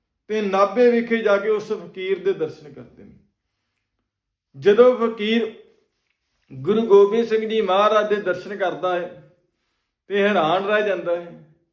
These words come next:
ਕਿ ਸੱਚੀ ਅੱਜ ਇਹ ਮੇਰਾ ਉਸ ਮਾਲਕ ਨੇ ਸੁਪਨਾ ਪੂਰਾ ਕਰ ਦਿੱਤਾ, ਜਿਹੜੇ ਮੇਰੇ ਮਨ ਦੀ ਇੱਛਾ ਸੀ ਨਾ, ਮੇਰੇ ਮਨ ਦੀ ਇੱਛਾ ਪੂਰੀ ਹੋ ਗਈ। ਮੈਨੂੰ ਗੁਰੂ ਗੋਬਿੰਦ ਸਿੰਘ ਜੀ ਮਹਾਰਾਜ ਨੇ ਦਰਸ਼ਨ ਦੇ ਦਿੱਤੇ। ਸਿੱਖੋ, ਜੇਕਰ ਗੁਰੂ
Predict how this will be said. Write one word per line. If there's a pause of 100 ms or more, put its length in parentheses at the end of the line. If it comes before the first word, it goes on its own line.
(520)
ਕਿ
ਸੱਚੀ
ਅੱਜ
ਇਹ
ਮੇਰਾ
ਉਸ
ਮਾਲਕ
ਨੇ
ਸੁਪਨਾ
ਪੂਰਾ
ਕਰ
ਦਿੱਤਾ, (520)
ਜਿਹੜੇ
ਮੇਰੇ
ਮਨ
ਦੀ
ਇੱਛਾ
ਸੀ
ਨਾ,
ਮੇਰੇ
ਮਨ
ਦੀ
ਇੱਛਾ
ਪੂਰੀ
ਹੋ
ਗਈ। (340)
ਮੈਨੂੰ
ਗੁਰੂ
ਗੋਬਿੰਦ
ਸਿੰਘ
ਜੀ
ਮਹਾਰਾਜ
ਨੇ
ਦਰਸ਼ਨ
ਦੇ
ਦਿੱਤੇ।
ਸਿੱਖੋ, (1500)
ਜੇਕਰ
ਗੁਰੂ